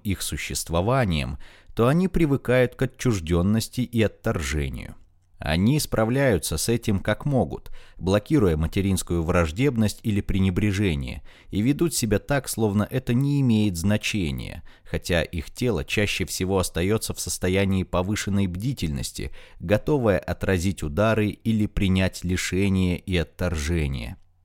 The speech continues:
При диссоциации человек одновременно знает и не знает о происходящем с ним. Боулби писал: те чувства, которые не могут быть выражены по отношению к матери, другому,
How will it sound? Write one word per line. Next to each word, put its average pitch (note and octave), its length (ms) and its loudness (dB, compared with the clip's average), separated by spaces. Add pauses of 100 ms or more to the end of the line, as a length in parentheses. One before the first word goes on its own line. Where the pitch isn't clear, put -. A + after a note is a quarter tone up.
(480)
При B2+ 200 4
диссоциации A#2+ 920 0
человек G2+ 480 0
одновременно G2 760 2
знает G#2 640 0
и G#2 80 0
не G2+ 160 2
знает F#2+ 500 0
о C#2 60 -4
происходящем - 760 -6
с - 120 -10
ним. - 240 -12 (1500)
Боулби C3+ 680 4
писал: - 580 -4 (460)
те F#2+ 180 2
чувства, F#2+ 460 -2
которые F2+ 480 2
не F#2+ 140 6
могут F#2+ 380 2
быть D#2 240 -2
выражены E2 640 2
по D2+ 160 -2
отношению F2 640 0
к - 100 -10
матери, G2+ 600 2
другому, F2+ 760 2